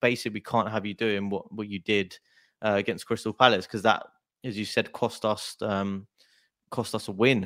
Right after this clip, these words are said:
n-, essentially, at, at that, at that stage. So, yeah, it's, it's disappointing. I have to admit, I was expecting him to be, like, a sort of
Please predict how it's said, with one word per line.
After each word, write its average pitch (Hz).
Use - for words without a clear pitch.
n-, 104
essentially, 101
at, 101
at 104
that, 101
at 107
that 95
stage. 101
So, 104
yeah, 139
it's, 120
it's 147
disappointing. 131
I 127
have 139
to 120
admit, 110
I 120
was 113
expecting -
him 110
to 104
be, 104
like, 98
a 117
sort -
of 101